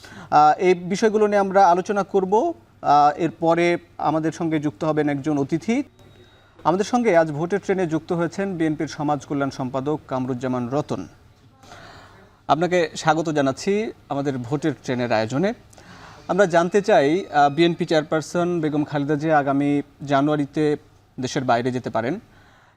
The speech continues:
এবং বিএনপির শীর্ষ দুই নেতা, আহ, জনাব তারেক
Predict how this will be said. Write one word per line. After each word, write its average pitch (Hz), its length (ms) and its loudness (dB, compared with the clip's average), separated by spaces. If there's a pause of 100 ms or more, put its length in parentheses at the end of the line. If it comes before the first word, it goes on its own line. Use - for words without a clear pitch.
এবং 170 460 2 (120)
বিএনপির 180 340 2
শীর্ষ 214 420 -2 (260)
দুই 165 260 0
নেতা, 156 460 2 (300)
আহ, 123 300 0 (360)
জনাব 143 200 0
তারেক 135 260 0